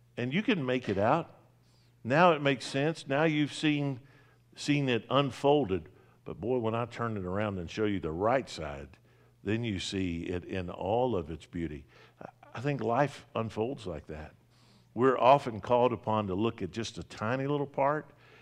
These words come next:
and we're seeing it from this side instead of from the eternity side of things, where God's work makes sense,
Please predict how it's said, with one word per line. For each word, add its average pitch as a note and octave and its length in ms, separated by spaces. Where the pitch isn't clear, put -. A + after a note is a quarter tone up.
and G#2 140
we're A#2+ 180
seeing C3+ 280
it C#3 120
from G2+ 180
this B2+ 160
side C3+ 440
instead A#2 340
of G#2+ 80
from A2 360
the A#2 200
eternity B2 580
side C3+ 340
of A#2 100
things, C3+ 380
where A#2 180
God's A#2+ 400
work B2 340
makes A2 480
sense, C3+ 600